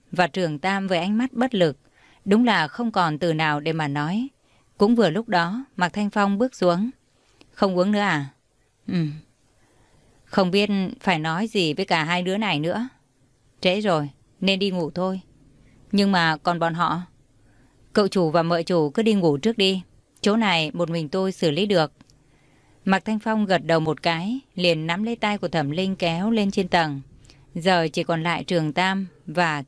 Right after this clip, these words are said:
Kiến Nam, bốn mắt nhìn nhau. Anh đưa Mộ tiểu thư vào thư phòng đi,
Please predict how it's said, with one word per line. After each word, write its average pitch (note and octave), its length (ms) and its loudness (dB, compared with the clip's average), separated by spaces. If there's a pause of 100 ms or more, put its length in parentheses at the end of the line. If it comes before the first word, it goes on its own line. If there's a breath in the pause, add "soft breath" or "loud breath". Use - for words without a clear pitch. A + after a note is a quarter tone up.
Kiến F3+ 240 -4
Nam, F#3+ 280 -2 (360 soft breath)
bốn F#3+ 280 2
mắt C4 200 0
nhìn D#3+ 240 0
nhau. F3+ 300 0 (800 soft breath)
Anh G3+ 240 -2
đưa G3 200 2
Mộ F#3+ 180 0
tiểu D#3+ 200 0
thư G3 260 0
vào D#3+ 280 2
thư G3 160 -4
phòng E3 240 0
đi, F#3+ 260 -4